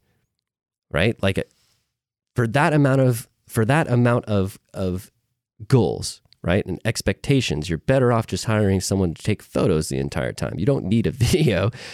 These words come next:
to, to do that, because at least with the photos, you can use those photos on your website and you're gonna get more longevity out of those photos than you will of the video itself, okay? And then the,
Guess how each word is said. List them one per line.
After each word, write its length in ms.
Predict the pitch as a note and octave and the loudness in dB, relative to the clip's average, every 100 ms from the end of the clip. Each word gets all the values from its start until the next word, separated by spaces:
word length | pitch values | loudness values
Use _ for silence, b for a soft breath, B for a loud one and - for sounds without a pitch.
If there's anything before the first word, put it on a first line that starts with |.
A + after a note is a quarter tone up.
| B B | B B
to, 360 | G#2 G2+ F#2+ F2+ _ - | 0 2 2 0 _ -6
to 200 | - G2+ E2 - | 0 0 -2 -2
do 200 | C#3 C#3 | 2 2
that, 240 | F#2 F#2 | 2 0
because 260 | - A#2 G2 | 0 0 0
at 180 | G#2+ C#3 | -2 0
least 280 | F3+ - | 0 0
with 180 | C3 C#3 | 0 0
the 80 | A2+ | -2
photos, 640 | - G#2 C3 E2 E2 G#2 - B B B | 0 2 4 4 2 0 -4 B B B
you 140 | - A2+ | -2 0
can 280 | A#2 G#2+ F#2 | 2 0 2
use 340 | A#2 C3+ B2+ | 4 4 4
those 260 | A#2 G#2+ - | 2 2 2
photos 400 | A2+ G#2+ G2+ G2 | 2 4 2 2
on 120 | F#2+ | 2
your 140 | E2+ | 2
website 540 | F2 A#2+ - D#2 E2+ - | 2 0 0 0 -2 -2
and 160 | G2 F#2+ | -2 0
you're 120 | G#2 | 2
gonna 120 | G#2+ | 2
get 160 | G2+ - | 0 0
more 280 | G#2+ B2 | 2 4
longevity 640 | A#2+ G#2 F#2+ A2+ A#2 G#2 - | 4 2 2 2 2 2 0
out 240 | G2 G2 | 0 2
of 160 | G2+ F#2 | 2 0
those 260 | F#2+ F2 - | 0 -2 -2
photos 460 | C3+ C#3 G#2 G2 | 0 2 2 2
than 160 | G#2 G#2 | 0 0
you 80 | G2 | 0
will 460 | F#2 A#2 G#2+ G2+ | 2 4 4 0
of 400 | G#2+ G#2 G2+ G2 - | 0 0 0 -2 -6
the 80 | G2+ | -4
video 380 | G#2 G2 F#2 F#2 | 0 2 2 0
itself, 540 | F2+ - - - - - B B B B | -4 -4 -6 -8 -18 -20 B B B B
okay? 320 | - E2 F2+ - _ _ _ _ _ _ - | -2 0 0 -4 _ _ _ _ _ _ -2
And 160 | B2 B2 | 2 4
then 140 | B2 | 4
the, 160 | B2 | 2